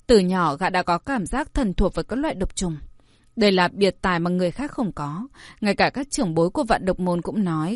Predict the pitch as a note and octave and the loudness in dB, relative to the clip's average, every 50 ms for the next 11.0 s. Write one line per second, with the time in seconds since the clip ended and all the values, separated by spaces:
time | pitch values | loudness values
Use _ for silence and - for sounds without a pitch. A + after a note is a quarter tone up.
0 | A#3+ B3 B3 D#3+ G3+ C4+ - - D4 G3 D3+ - - G3+ F3+ F3+ E3+ D#3 A#3 C#4+ | -4 -2 -2 -2 -2 -2 -4 -2 -2 0 0 -2 -2 -2 -2 -2 -2 -2 -2 0
1 | D4+ A#3+ G3+ D#3+ D#3 D#3+ - - F3 F3+ E3 - - - - - - - - - | 0 0 0 0 -2 -4 -4 -4 -4 -2 -4 -4 -6 -10 -20 -20 -20 -20 -10 0
2 | - B3 G#3 - - G3 F3+ F3+ - - G#3 - D4 G3+ D#3+ - - - G#3 - | 4 4 4 4 4 2 2 2 2 2 2 2 2 0 0 -2 -4 -4 -4 -6
3 | A3 - - - - - F#3+ F#3+ F3+ - G3 F#3 F3+ F3+ F#3 F#3+ F#3+ G3+ F#3 F3 | -6 -6 -2 -2 -2 0 0 -2 -2 -2 0 0 0 0 0 0 0 0 0 -2
4 | E3+ F3 F#3 F3+ F3 - G#3+ F#3 E3 - - G3 E3+ C3+ - A2+ G3 - F3+ D3+ | -2 -2 -4 -6 -6 -8 -8 -8 -8 -6 -6 -6 -8 -6 -8 -10 -10 -8 -8 -8
5 | C#3+ D3 E3+ A#3 - _ _ _ _ _ _ _ _ _ _ _ - - _ _ | -8 -8 -10 -12 -14 _ _ _ _ _ _ _ _ _ _ _ -20 -20 _ _
6 | _ _ _ _ - G#3+ G#3 G#3 F3 - - - G3+ F#3 F3+ F3 F3 F3 F3 - | _ _ _ _ 0 4 6 6 6 4 0 0 0 0 2 2 0 -2 -2 -4
7 | - - E4+ - - - - F3+ G#3+ F#3+ E3+ D#3+ F3+ E3+ E3+ D#3+ F#3 F3 E3+ D#3 | -4 -4 -6 -6 -2 -2 -2 0 0 0 -2 -2 -4 -6 -6 -6 -6 -8 -8 -8
8 | D3 - - - - - - - - - - A#3 G3+ F#3+ E3 - C#4+ A#3 F3+ F3+ | -8 -10 -14 -16 -18 -20 -20 -14 -8 -2 0 0 0 0 -2 -2 -2 -2 -2 0
9 | C3 A#2 B3 A#3+ - - G3 F3+ F3 F3 - - - A3+ E3+ - - - A3 F3+ | -2 -2 -4 -4 -4 -4 -4 -4 -4 -4 -2 0 0 0 -2 -4 -2 -2 -2 -2
10 | D#3+ D#3+ F3 E3+ E3 - - - F#3 E3+ D#3+ D#3+ E3 E3+ D3+ D3 D3+ F#3 B3+ | -2 -4 -4 -4 -4 -6 -8 -8 -8 -8 -8 -8 -8 -8 -8 -8 -10 -12 -14